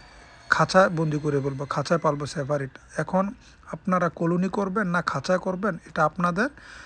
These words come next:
সিদ্ধান্ত। দেখেন এতগুলা ডিম দিছি, দেখতে তো খুব সুন্দর লাগে, কলোনি দেখতে সুন্দর ভাই, কিন্তু বাকি রেজাল্ট ভালো না। দেখছেন এই কলোনিটির ভিতরে দুইটা বক্সে আমি নয়টা করে ডিম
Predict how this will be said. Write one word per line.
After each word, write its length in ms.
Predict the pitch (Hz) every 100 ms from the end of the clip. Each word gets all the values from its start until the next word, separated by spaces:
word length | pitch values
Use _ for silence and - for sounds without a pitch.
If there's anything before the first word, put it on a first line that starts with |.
| -
সিদ্ধান্ত। 540 | - 151 135 143 135 147 - - - - - - - - - - - 180
দেখেন 340 | 147 - 151 - - - -
এতগুলা 380 | - 160 170 156
ডিম 220 | 170 170
দিছি, 180 | 151 156
দেখতে 280 | 151 -
তো 120 | 165 170
খুব 160 | 175
সুন্দর 280 | - 151 165
লাগে, 200 | 165 156
কলোনি 420 | - 175 180 185
দেখতে 400 | 160 175 135 143
সুন্দর 500 | - 170 156 156 151
ভাই, 260 | 143 156 156 -
কিন্তু 260 | 147 165
বাকি 500 | 151 156 151 170 160 151 - - - -
রেজাল্ট 320 | 156 147 151
ভালো 240 | 135 147 156
না। 100 | - - - - - - - - - - - -
দেখছেন 360 | - - 175 170 - - - 180
এই 240 | 175 185 -
কলোনিটির 580 | 175 170 175 165 185 175
ভিতরে 480 | 170 156 180 185
দুইটা 1080 | 165 143 160 165 170 170 151 - 180 180 185 - - - - - 160
বক্সে 340 | 160 - 185
আমি 240 | 160 165 175
নয়টা 360 | 180 156 151 151
করে 240 | 160 160
ডিম 180 | 151